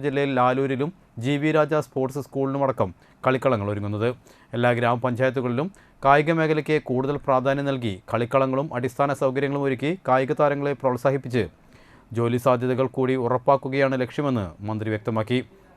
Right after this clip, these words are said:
ഇതിനായി പഞ്ചായത്ത് ബജറ്റിൽ രണ്ട് ശതമാനം കായിക പ്രവർത്തനങ്ങൾക്ക് മാത്രമായി മാറ്റിവെച്ചിട്ടുണ്ടെന്നും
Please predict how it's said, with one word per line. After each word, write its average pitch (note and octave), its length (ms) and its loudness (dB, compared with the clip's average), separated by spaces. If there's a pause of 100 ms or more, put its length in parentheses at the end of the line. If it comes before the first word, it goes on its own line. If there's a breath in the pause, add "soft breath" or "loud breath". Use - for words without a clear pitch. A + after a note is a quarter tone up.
(140)
ഇതിനായി A2+ 320 0 (380 soft breath)
പഞ്ചായത്ത് C#3+ 420 2
ബജറ്റിൽ C#3+ 280 -2 (220)
രണ്ട് A#2+ 300 -2
ശതമാനം C#3 480 -2
കായിക B2+ 280 2 (120)
പ്രവർത്തനങ്ങൾക്ക് C3 560 0 (100)
മാത്രമായി C3 420 0 (100)
മാറ്റിവെച്ചിട്ടുണ്ടെന്നും B2+ 720 -2